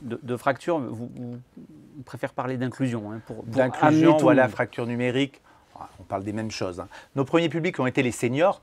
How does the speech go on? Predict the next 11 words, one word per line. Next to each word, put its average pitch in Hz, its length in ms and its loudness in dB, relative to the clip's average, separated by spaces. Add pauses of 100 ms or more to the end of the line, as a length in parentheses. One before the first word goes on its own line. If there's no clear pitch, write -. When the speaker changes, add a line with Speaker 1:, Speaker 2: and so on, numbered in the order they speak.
(120)
Speaker 2:
hein, - 100 -14
parce 92 140 -12
que - 80 -8
les 98 60 -6
seniors 104 340 -8
sont, 87 240 -14
sont 95 180 -16
les 92 80 -12
plus - 260 -18
touchés, 185 380 -6
hein, 123 140 -4